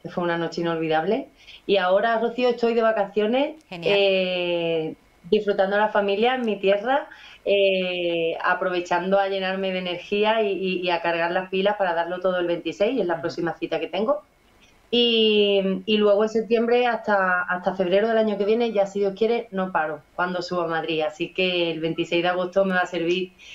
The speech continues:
Speaker 1: como pistoletazo de salida para volver a coger la vuelta al cole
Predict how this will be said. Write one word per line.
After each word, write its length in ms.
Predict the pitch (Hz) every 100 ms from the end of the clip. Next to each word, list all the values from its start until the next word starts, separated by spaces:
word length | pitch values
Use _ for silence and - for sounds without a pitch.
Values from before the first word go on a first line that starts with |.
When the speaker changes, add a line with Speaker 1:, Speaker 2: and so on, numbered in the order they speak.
| - -
Speaker 1:
como 240 | 202 190
pistoletazo 720 | 190 185 190 180 175 180 185 196
de 140 | 190
salida 480 | 185 180 180 196 202
para 160 | 190
volver 260 | 170 160 170
a 120 | 170
coger 360 | 170 165 165 165
la 120 | 170
vuelta 320 | 175 175 170
al 120 | 165
cole 400 | - 170 170 170